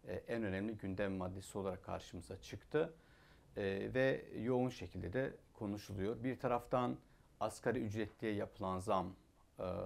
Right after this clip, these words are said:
maaşına yapılan zamlar, sonrasında E Y T konusunda gerçekleştirilen düzenleme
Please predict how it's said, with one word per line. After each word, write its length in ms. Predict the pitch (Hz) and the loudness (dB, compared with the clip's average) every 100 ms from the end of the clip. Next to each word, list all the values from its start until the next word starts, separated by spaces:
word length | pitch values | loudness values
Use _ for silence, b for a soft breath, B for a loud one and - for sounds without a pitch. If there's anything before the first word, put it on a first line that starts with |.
| 98 104 | -4 -4
maaşına 440 | 98 92 98 - 98 | 0 0 0 -6 -4
yapılan 400 | 95 - 87 87 | -4 -4 -6 -4
zamlar, 500 | - 82 90 104 - - - - - - | -4 -2 -2 -2 -4 -14 -20 -20 -20 -10
sonrasında 680 | - 135 135 - 139 135 - | -2 2 2 2 4 4 4
E 100 | 123 | 2
Y 180 | 120 117 | 4 2
T 140 | 131 | -2
konusunda 800 | 120 110 107 120 110 113 110 - - 98 | -2 -4 -2 -4 4 6 6 6 -4 -4
gerçekleştirilen 920 | 110 - 107 107 101 107 101 98 95 | -4 -4 -4 -2 -4 -4 -2 0 -2
düzenleme 640 | 95 98 90 82 90 135 | -2 -2 -2 -2 -2 -2